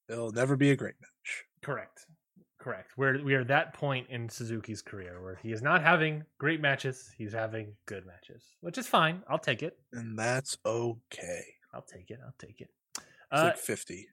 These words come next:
Speaker 1: something. I, I don't care.
Speaker 2: And the main event, Hiroshi Tanahashi versus Mike Bailey. Of course, this was supposed to be Ospreay at one point, and then Hiroshi Tanahashi popped up, and I thought he did a very good job. Uh, it wasn't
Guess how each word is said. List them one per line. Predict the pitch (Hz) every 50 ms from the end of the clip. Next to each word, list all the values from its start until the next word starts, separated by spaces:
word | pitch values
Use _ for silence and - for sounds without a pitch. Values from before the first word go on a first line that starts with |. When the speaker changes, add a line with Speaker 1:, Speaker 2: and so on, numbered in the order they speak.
| _ _
Speaker 1:
something. | - - - - - - - - - _ _ _ _
I, | -
I | - - - _
don't | - - - _
care. | - - - - _ _ _ _ _ -
Speaker 2:
And | 147 165 175
the | 175
main | 175 175 170
event, | 160 160 151 - - _ _ _ - -
Hiroshi | 135 143 147 - -
Tanahashi | 135 - 139 135 131 143 151 147 - 117 101
versus | 98 110 110 - 120 110 -
Mike | 107 101 101 107 120 131 151 - - - - - 123 -
Bailey. | 143 139 156 160 139 110 95 90 - _ _ _ _
Of | 120 -
course, | - 135 131 117 -
this | 127 113 104
was | 104 110 104
supposed | - - 120 -
to |
be | - 123
Ospreay | 127 135 135 - - 147
at | 139 135
one | 135 135 135
point, | - 151 151 156
and | 151 156
then | 160 151
Hiroshi | 156 180 190 180 156 170
Tanahashi | - 190 190 196 202 185 - 196 175
popped | - - 175 156 151 - - 175
up, | 165 165 165 - - - - - - - _ _ _ _
and | 135 135 139 143 143
I | 131 139 190
thought | - 330 392
he | 359
did | 277 285 254
a | 220
very | 247 240 254
good | 247 240 214
job. | 233 240 269 254 139 95 87 -
Uh, | - 131 147 156 - -
it | 160 180 175
wasn't | 160 208 233 208 226 220 202 170